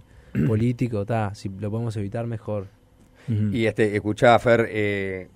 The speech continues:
Speaker 3: a-, enseguida le encajaron cumbia cheta al, al, ¿no? a la, a la música.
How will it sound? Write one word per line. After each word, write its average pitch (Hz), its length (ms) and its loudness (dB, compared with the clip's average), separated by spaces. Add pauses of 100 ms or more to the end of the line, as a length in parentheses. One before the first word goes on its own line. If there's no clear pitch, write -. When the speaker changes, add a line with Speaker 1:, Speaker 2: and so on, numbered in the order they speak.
(220)
Speaker 3:
a-, 113 160 -2
enseguida 123 320 2
le 156 80 6
encajaron 139 440 4
cumbia 127 300 4
cheta 101 400 0 (120)
al, 95 680 -8
al, 90 380 -10
¿no? 131 180 -2
a 107 40 0
la, 92 80 2
a 95 240 -2
la 92 100 0
música. 92 320 -8